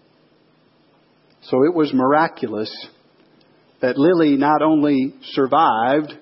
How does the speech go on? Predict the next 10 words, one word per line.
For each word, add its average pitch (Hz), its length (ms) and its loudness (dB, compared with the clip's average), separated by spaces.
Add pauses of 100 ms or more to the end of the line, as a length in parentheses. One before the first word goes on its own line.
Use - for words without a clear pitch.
(680)
but 127 140 0
about 143 440 0
two 170 420 -8
days 156 440 0
later 131 520 -2 (540)
was 131 220 -6
released 147 560 -4 (400)
from 135 180 -2
the 131 80 -2
hospital 127 840 -6